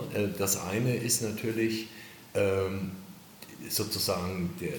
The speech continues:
der Grundriss, das Layout des Fahrzeugs, des, des Wohnwagens, aber das andere ist natürlich immer auch das Gewicht. Ja?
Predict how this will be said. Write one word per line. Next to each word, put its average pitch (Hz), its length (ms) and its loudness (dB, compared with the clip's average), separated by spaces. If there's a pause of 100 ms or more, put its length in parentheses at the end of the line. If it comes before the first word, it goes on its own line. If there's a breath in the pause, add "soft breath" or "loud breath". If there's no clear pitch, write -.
der 82 100 0
Grundriss, 117 600 0
das 95 200 -4
Layout 113 440 -2
des 117 220 2
Fahrzeugs, 135 840 0
des, 87 240 -6
des 90 220 -4
Wohnwagens, 127 680 0 (380 loud breath)
aber 110 160 -2
das 107 180 2
andere 92 300 -2
ist - 260 2
natürlich 123 540 -2
immer 127 360 2
auch 113 200 0
das 110 240 2
Gewicht. 151 560 2 (420)
Ja? 156 140 -4